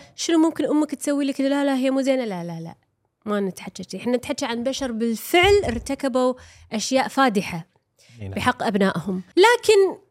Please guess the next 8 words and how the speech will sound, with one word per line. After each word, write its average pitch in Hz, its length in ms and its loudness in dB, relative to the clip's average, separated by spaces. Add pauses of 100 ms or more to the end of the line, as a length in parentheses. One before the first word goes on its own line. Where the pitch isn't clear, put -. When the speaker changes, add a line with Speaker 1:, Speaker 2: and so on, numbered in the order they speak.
(140)
Speaker 1:
آه، 294 280 6
قبل 403 440 4
ما 320 80 6
نبدي 302 300 4
بموضوعنا، 262 720 4 (380)
أكيد 247 440 0 (360)
إحنا 214 220 -2
عندنا 202 640 2